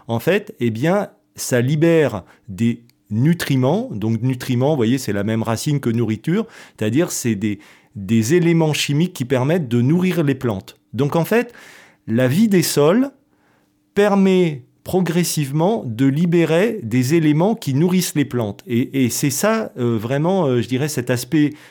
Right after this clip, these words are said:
de la vie biologique des sols qui est, qui est extrêmement important aujourd'hui, euh, pour l'agriculture. Et si,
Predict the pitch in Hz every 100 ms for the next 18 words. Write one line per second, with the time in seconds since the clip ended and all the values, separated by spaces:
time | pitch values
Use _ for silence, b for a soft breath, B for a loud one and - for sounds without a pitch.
0 | B 98 117 117 113 175 165 160 147 135
1 | 131 117 123 180 196 175 - 117 107 -
2 | 123 123 180 - - 170 160 151 135 135
3 | - 156 147 123 110 127 110 123 135 120
4 | 107 98 95 B B B _ 160 160 139
5 | 120 131 127 120 170 208 247 B B B
6 | B - 120 123 123 - - 220 208